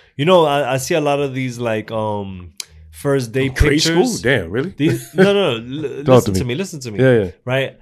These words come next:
Speaker 1: I see a lot of these grade school pictures. Yo, these kids are, like, dipped out in Gucci.
Speaker 2: Oh, yeah,
Speaker 1: Going
Speaker 2: yeah,
Speaker 1: to,
Speaker 2: yeah.
Speaker 1: like, third grade.
Speaker 2: Yeah.
Speaker 1: Yo, I would lose that battle
Speaker 2: Yeah.
Speaker 1: in third grade.
Speaker 2: But who did that? We did that. Our, our generation has
Speaker 1: Mm.
Speaker 2: those kids.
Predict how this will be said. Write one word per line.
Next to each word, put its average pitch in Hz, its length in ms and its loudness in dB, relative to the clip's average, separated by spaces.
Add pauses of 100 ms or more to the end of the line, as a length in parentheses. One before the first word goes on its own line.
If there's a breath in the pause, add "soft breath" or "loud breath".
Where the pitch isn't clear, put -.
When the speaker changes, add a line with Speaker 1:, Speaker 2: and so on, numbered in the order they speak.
(200)
Speaker 1:
I 139 120 2
see 190 200 -2
a 156 100 4
lot 131 260 0
of 139 180 -2
these 123 280 -6
grade 120 300 -6
school 139 260 -8
pictures. 175 640 -10 (180)
Yo, 139 140 -2
these 165 180 -4
kids 170 300 -4
are, 131 80 0
like, 107 260 -4
dipped 139 220 -6
out 135 160 -4
in 107 160 -8
Gucci. 107 560 -10 (100)
Speaker 2:
Oh, 123 180 10
yeah, 104 220 6
Speaker 1:
Going 139 240 2
Speaker 2:
yeah, 80 60 -4
Speaker 1:
to, 135 60 -2
Speaker 2:
yeah. - 20 0
Speaker 1:
like, 113 200 -2
third 135 300 0
grade. 131 340 -4
Speaker 2:
Yeah. 80 240 -4 (140)
Speaker 1:
Yo, 156 200 0
I 143 200 -2
would 170 200 0
lose 147 320 -4
that 143 200 -2
battle 160 320 0
Speaker 2:
Yeah. 117 60 -2
Speaker 1:
in 104 80 -6
third 110 240 -4
grade. 101 180 -6
Speaker 2:
But 104 120 4
who 135 180 2
did 123 200 4
that? 85 260 -4 (140)
We 110 200 -2
did 90 160 -6
that. 80 240 -10 (100)
Our, 107 320 0
our 120 220 6
generation 98 480 -2
has 95 180 0
Speaker 1:
Mm. 87 40 -18
Speaker 2:
those 87 140 -6
kids. 110 320 -2